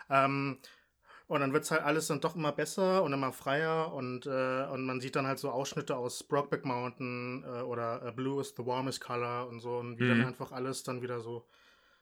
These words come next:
Speaker 1: ähm, s-, wieder so sich alles zum Besseren, ähm, bewegt dann.
Speaker 2: Ja.
Speaker 1: It gets better und das finde ich halt, äh, sehr schön. Ist halt so ein Acht-Minuten-Video,
Speaker 2: Mhm.
Speaker 1: aber es ist halt, äh, das, also die Zeit ist halt sehr gerechtfertigt.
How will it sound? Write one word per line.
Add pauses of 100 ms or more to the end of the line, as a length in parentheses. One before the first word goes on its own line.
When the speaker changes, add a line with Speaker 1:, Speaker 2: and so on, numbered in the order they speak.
(220)
Speaker 1:
ähm,
s-,
wieder
so
sich
alles
zum
Besseren,
ähm, (240)
bewegt
dann.
Speaker 2:
Ja. (380)
Speaker 1:
It
gets
better (180)
und
das
finde
ich
halt,
äh,
sehr
schön. (200)
Ist
halt
so
ein
Acht-Minuten-Video, (220)
Speaker 2:
Mhm.
Speaker 1:
aber
es
ist
halt,
äh, (240)
das, (340)
also
die
Zeit
ist
halt
sehr
gerechtfertigt.